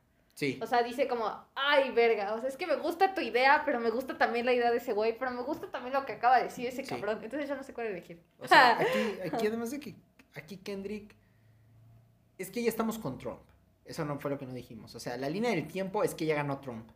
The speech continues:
Speaker 2: Ah, sí, estamos en el dos mil diecisiete.
Speaker 1: O sea,
Speaker 2: Sí,
Speaker 1: ya
Speaker 2: sí,
Speaker 1: ganó
Speaker 2: sí.
Speaker 1: Trump y White America, ¿no? O sea, White America soy Mike Dick, como diría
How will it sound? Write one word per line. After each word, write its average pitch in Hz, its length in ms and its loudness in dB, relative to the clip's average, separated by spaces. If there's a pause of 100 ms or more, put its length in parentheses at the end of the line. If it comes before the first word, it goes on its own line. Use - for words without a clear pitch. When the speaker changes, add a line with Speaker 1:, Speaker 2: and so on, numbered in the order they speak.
(160)
Speaker 2:
Ah, 214 240 -2
sí, 214 120 -2
estamos 226 260 -4
en 202 120 -4
el 165 60 -8
dos 180 120 -10
mil 185 120 -6
diecisiete. 175 460 -10
Speaker 1:
O - 60 -20
sea, 123 140 -14
Speaker 2:
Sí, 139 80 -14
Speaker 1:
ya 143 100 -2
Speaker 2:
sí, 185 40 0
Speaker 1:
ganó 226 180 0
Speaker 2:
sí. - 40 -8
Speaker 1:
Trump 294 440 2 (680)
y 147 460 0
White 180 320 4
America, 139 540 -2
¿no? 160 300 4
O 135 40 2
sea, 131 220 -4
White 180 260 0
America 202 380 -4
soy 160 280 0
Mike 135 280 -8
Dick, 143 420 -8
como 120 160 -16
diría 123 300 -6